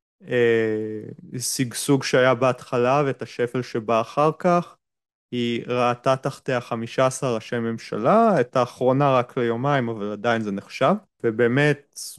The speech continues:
היא הייתה שם והייתה איזשהו סמל ליציבות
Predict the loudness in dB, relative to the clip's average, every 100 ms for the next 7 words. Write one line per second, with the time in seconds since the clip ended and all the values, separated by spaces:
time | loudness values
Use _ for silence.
0 | _ _ _ _ -10 -4 -2 0 -2 -4
1 | -4 -8 -10 -16 _ _ _ _ _ -12
2 | -12 -14 _ 0 0 2 0 2 2 2
3 | 2 0 0 0 -2 -6 -8 0 4 4
4 | 2 -4 0 2 2 -2 -4 -2 0 2
5 | 0 -2 -6 -10 -6 2 2 2